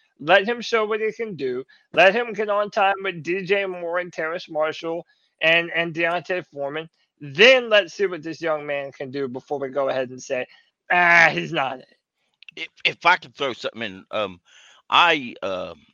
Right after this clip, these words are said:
Speaker 2: talked to a couple people who went through Titans camp this week over, 'cause they got Mel Willis, guy I wanted. What the Titans did the first week of training camp, they s-, they knew who Tannehill was.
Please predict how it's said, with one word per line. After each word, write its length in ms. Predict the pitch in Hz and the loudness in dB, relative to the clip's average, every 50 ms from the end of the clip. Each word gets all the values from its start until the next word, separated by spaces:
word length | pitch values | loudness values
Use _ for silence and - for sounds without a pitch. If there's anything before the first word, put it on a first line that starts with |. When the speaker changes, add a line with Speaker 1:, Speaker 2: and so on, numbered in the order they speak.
| _ _ _ _ _ _ _ _ _ _ _ _ _ - | _ _ _ _ _ _ _ _ _ _ _ _ _ 0
Speaker 2:
talked 240 | - 143 - _ - | 0 0 0 _ -10
to 40 | - | -10
a 40 | |
couple 260 | - 147 113 - 107 107 | -8 -8 -8 -8 -10 -10
people 320 | - 135 120 - 104 107 | -10 -10 -10 -10 -12 -12
who 120 | 95 120 | -10 -10
went 260 | 107 92 117 123 131 - _ - | -8 -4 -2 -2 -2 -4 _ -16
through 140 | 110 104 | -16 -10
Titans 360 | 87 120 113 107 - - - - | -4 -2 -2 -2 -4 -6 -12 -12
camp 240 | - - 50 - _ _ _ _ _ _ _ _ - - _ _ _ _ | -10 -10 -10 -12 _ _ _ _ _ _ _ _ -20 -20 _ _ _ _
this 200 | - 101 95 - | -14 -12 -10 -8
week 220 | 101 98 90 78 82 | -6 -8 -8 -6 -8
over, 360 | 87 90 76 87 82 65 50 _ _ | -10 -8 -8 -10 -12 -14 -16 _ _
'cause 260 | _ - 101 90 78 - | _ -2 -2 -2 -2 -4
they 120 | 98 107 | -4 -2
got 200 | 104 101 92 - | 0 0 0 -2
Mel 320 | - 92 95 95 90 87 87 90 - - - 98 104 | -2 -4 -2 -2 -2 -2 -4 -10 -12 -14 -14 -12 -6
Willis, 480 | 101 127 120 87 80 73 - - - - _ _ _ _ _ _ - | 0 0 2 2 0 -2 -8 -14 -20 -20 _ _ _ _ _ _ -2
guy 120 | 95 92 | 0 2
I 100 | 85 85 | 4 2
wanted. 400 | 101 95 82 78 78 73 73 - - _ _ _ _ _ _ _ _ _ _ _ _ _ _ - _ _ _ _ _ _ _ _ _ _ _ _ _ _ _ _ _ _ 110 107 104 110 | 2 0 -2 -8 -8 -10 -12 -14 -20 _ _ _ _ _ _ _ _ _ _ _ _ _ _ -20 _ _ _ _ _ _ _ _ _ _ _ _ _ _ _ _ _ _ -20 -20 -18 -4
What 220 | 120 147 170 - - - | 2 4 4 4 2 -2
the 80 | 131 | -4
Titans 440 | - - 196 202 180 113 123 - 110 | 0 2 2 2 2 0 -4 -10 -4
did 400 | 120 156 151 135 127 113 104 - _ _ _ _ _ _ | 0 2 2 2 0 -2 -6 -12 _ _ _ _ _ _
the 160 | 104 101 104 - | -6 -6 -6 -6
first 460 | - - - 165 175 180 170 - - | -6 -4 0 2 2 2 2 -2 -6
week 220 | 170 170 165 175 | -8 -8 -6 -8
of 60 | 170 | -10
training 320 | 151 - 151 123 87 78 - | -6 -4 -4 -4 -4 -6 -10
camp, 220 | - 65 57 - _ _ _ _ _ _ _ _ _ _ _ _ _ _ _ _ _ _ _ _ _ _ | -12 -14 -14 -16 _ _ _ _ _ _ _ _ _ _ _ _ _ _ _ _ _ _ _ _ _ _
they 140 | - 127 131 | 0 0 0
s-, 200 | 127 - - - - | 0 -2 -6 -6 -2
they 180 | - 131 123 | -2 -2 0
knew 200 | 123 139 160 170 | 0 0 0 0
who 160 | 160 175 175 160 | -2 -4 -8 -8
Tannehill 560 | 160 160 165 156 151 147 135 135 127 110 107 | -2 0 0 0 0 0 -4 -6 -8 -8 -4
was. 520 | 120 143 143 120 101 95 90 - - - | -2 0 0 0 0 -2 -6 -10 -14 -16